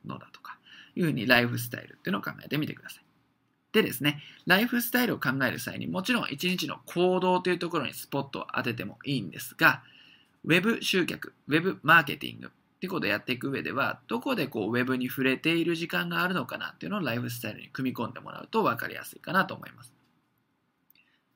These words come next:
例えばこういう時間、トイレでスマートフォンをいじっているとか、なかなかね、こうお風呂に持ち込む人って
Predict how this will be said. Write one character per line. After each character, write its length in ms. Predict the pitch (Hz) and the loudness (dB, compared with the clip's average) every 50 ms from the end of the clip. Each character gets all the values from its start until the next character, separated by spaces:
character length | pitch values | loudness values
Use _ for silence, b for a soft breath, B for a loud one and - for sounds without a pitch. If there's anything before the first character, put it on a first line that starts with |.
| _ _ | _ _
例 120 | 107 110 202 | -2 0 2
え 20 | 135 | 2
ば 100 | 113 117 | 0 0
こ 180 | - 131 127 | 2 2 4
う 60 | 127 | 6
い 80 | 131 117 | 6 4
う 80 | 117 113 | 4 2
時 100 | 117 98 | 0 -4
間、 200 | - 98 104 117 | -4 -6 -4 2
ト 160 | 147 143 131 | 4 4 4
イ 20 | |
レ 120 | 113 92 - | 4 2 0
で 100 | - 113 | -2 -4
ス 120 | - 127 | -4 -2
マ 280 | 117 107 110 110 - - | 0 0 0 -2 -4 -6
ー 0 | |
ト 120 | - 110 110 | -8 -8 -8
フ 60 | 80 | -8
ォ 20 | |
ン 80 | 67 - | -8 -6
を 80 | - 117 | -4 -4
い 60 | 120 | -2
じ 120 | 123 117 | -2 -2
っ 60 | 104 | -4
て 100 | - - | -4 -8
い 80 | - - | -12 -12
る 60 | - | -10
と 120 | - 120 117 | -10 -10 -8
か、 220 | - - - - _ _ _ _ _ _ _ _ _ _ _ _ _ _ _ _ | -8 -10 -10 -10 _ _ _ _ _ _ _ _ _ _ _ _ _ _ _ _
な 100 | 131 143 | 2 4
か 60 | 175 | 4
な 80 | 180 190 | 4 4
か 40 | 196 | 2
ね、 80 | 196 | 0
こ 100 | - - | -2 0
う 20 | - | 0
お 80 | 113 117 | 0 0
風 120 | - - | 0 0
呂 100 | 254 247 | 0 2
に 80 | 170 117 | 0 0
持 180 | 107 107 113 113 | 0 -2 -2 -4
ち 80 | - | -4
込 120 | - 117 104 | -4 -4 -4
む 120 | 98 98 | -4 -4
人 200 | - - - 113 | -6 -6 -6 -8
っ 20 | |
て 80 | - | -6